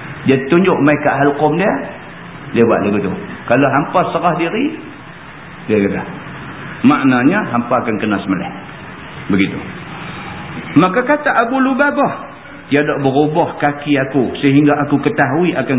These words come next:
kianat Allah dan Rasul." Lepas dah dia buat lagu tu, puak ni jadi takut, dia tumpang takut sama. Dia takut apa? Ai, dia kata, "Aku dah kianat kepada Rasulullah. Rasulullah tak suruh aku main habang lagu tu. Aku dah pi habang lagu tu."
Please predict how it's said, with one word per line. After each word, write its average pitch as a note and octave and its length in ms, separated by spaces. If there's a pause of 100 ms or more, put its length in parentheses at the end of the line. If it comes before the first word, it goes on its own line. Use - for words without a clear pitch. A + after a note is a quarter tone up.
(100)
kianat C3+ 320
Allah A2 320
dan G#2+ 80
Rasul." G2+ 320
Lepas D3 480
dah E3 160
dia F#3+ 160
buat F3+ 160
lagu F3 320
tu, A#3+ 160
puak B3 240
ni F#3 80
jadi F#3 240
takut, G#3 320 (160)
dia E3+ 160
tumpang C#3+ 320
takut C3+ 240
sama. G2 240 (1200)
Dia G3+ 160
takut A3+ 280 (120)
apa? B3 400
Ai, B2 240
dia A#2+ 80
kata, A#2+ 240 (200)
"Aku A#2 200
dah A2 320
kianat A2+ 480
kepada G2+ 300 (180)
Rasulullah. F2+ 420 (1040)
Rasulullah C#3 400
tak A#2+ 240
suruh C#3 160
aku A2 220
main A2 180
habang A#2+ 240
lagu G3 160
tu. - 140 (960)
Aku C#3+ 240
dah C3+ 240
pi D3 160
habang B2+ 400
lagu A#2 240
tu." G#2 80